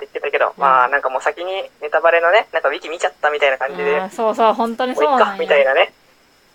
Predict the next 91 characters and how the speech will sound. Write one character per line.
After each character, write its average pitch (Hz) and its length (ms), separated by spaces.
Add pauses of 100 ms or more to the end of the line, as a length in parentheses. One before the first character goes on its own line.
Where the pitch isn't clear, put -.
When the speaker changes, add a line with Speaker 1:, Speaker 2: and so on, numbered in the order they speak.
(140)
Speaker 2:
も 233 100
う 240 60
ね、 233 120
他 311 120
人 277 220
の 302 80
プ 294 120
レ 294 180
イ - 20
動 311 200
画 240 120
と 240 100
か 220 140
を 220 80
見 247 100
た 240 100
り 202 120
ね、 202 400 (140)
も 220 100
う 208 120
あ 202 80
の 220 120
ネ 226 120
タ 262 140
バ 254 120
レ 277 100
ウ 247 40
ィ 262 120
キ 262 80
と 233 120
か 214 200
を 202 60
見 240 120
て 254 100
し - 80
ま 190 140
っ 185 60
て 190 160
ね、 190 340
「あ、 247 160 (460)
あ、 277 180
そ 359 80
う 508 40 (140)
な 359 140
ん 330 80
じ 277 100
ゃ」 220 480
っ 190 60
て。 202 140 (720)
「え 320 180
ー、 320 40
結 - 80 (160)
構 320 120
大 320 220
変 466 80 (280)
な 403 40
ん - 20
じ 254 80
ゃ、 226 120
も 233 100
う 226 60
じ 233 80
ゃ 240 80
あ 220 60
や 220 140
ら 494 120
ん 466 80
で 381 80
い - 20
い 453 60
か」 233 260
み 190 80
た 185 100
い 170 40
な 180 80
感 196 160
じ 180 80
に 180 60
な 233 80
っ 247 40
て - 100
し - 120
ま 165 80
っ - 120
た。 170 100 (880)
Speaker 1:
そ - 100
う - 140
そ 135 100
う - 140
そ - 80
う。 - 40